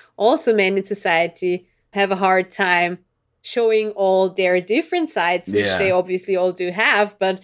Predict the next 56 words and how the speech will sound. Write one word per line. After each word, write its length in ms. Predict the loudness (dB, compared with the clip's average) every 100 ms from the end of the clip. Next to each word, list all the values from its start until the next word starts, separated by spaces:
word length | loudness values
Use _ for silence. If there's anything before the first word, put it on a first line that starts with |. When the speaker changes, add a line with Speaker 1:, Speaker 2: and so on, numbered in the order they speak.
| -4
Speaker 2:
Like, 200 | -4 -2
you, 160 | -6
you 280 | -6 -4 -4
legitimately 540 | -4 -4 -4 -4 -4 -6
feel 260 | -4 -4
insecure 520 | -2 -6 -8 -4 -2 -2
when 120 | -4
you're 100 | -4
doing, 280 | -2 -2 -2
like, 200 | -6 -6
like, 200 | -8 -6
I, 240 | -6 -2 -2
I 40 |
personally 440 | -2 -4 -4 -4
will 100 | -4
feel 240 | -4 -4 -4
insecure 420 | -6 -8 -4 -4
sometimes. 420 | -4 -8 -8 -8
I'm 120 | -8
drawing 300 | -4 0 0
something, 360 | 0 -4 -4 -8
I'm 140 | -6 -8
just 140 | -6
like, 100 | -4
"Oh, 160 | -2 -2
will 140 | -2
this 160 | -4 -6
be 100 | -8
taken 380 | -6 -6 -6 -2
weird?" 240 | -2 -2
And 400 | -6 -20 -6 -2
I'm 60 | 0
like, 140 | -2
"Why 320 | -8 -8 -4
did 120 | -2
I 80 | -2
even 180 | -2 -4
think 300 | -6 -8 -8
about 300 | -12 -16 -16
that?" 240 | -18 -20 _ -8
Speaker 1:
The 160 | -6
special 380 | -2 0 0 -2
thing 180 | -2 -2
about 260 | -2 -4 -4
your 360 | 0 4 2 2
art 320 | 0 0 -2
is, 240 | -6 -6 -6
and 140 | -6
I 120 | -4
can't, 320 | -4 -2 -2 0
and, 180 | -2 -2
uh, 120 | 0
Amanda 420 | -2 0 0 0
already 300 | 0 0 -2
said 240 | -4 -4 -4
it's, 240 | -8 -10